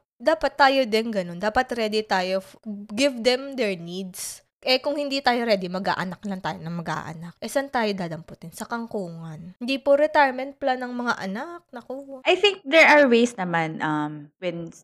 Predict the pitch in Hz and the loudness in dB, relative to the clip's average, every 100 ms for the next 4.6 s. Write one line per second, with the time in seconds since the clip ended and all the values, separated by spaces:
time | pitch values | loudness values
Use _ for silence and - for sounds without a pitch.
0 | - 175 - 156 156 160 160 156 156 156 | -20 -12 -4 -4 -4 -8 -8 -8 -12 -14
1 | - 180 170 180 170 165 170 170 190 175 | -14 -14 -12 -12 -8 -6 -6 -6 -10 -12
2 | 160 202 233 220 175 165 170 196 196 185 | -8 -2 0 2 0 -2 -4 -2 -2 0
3 | 185 185 180 165 165 160 160 156 156 - | -2 -4 -10 -8 -10 -8 -8 -10 -16 -18
4 | _ _ 180 156 156 | _ _ -8 -6 -6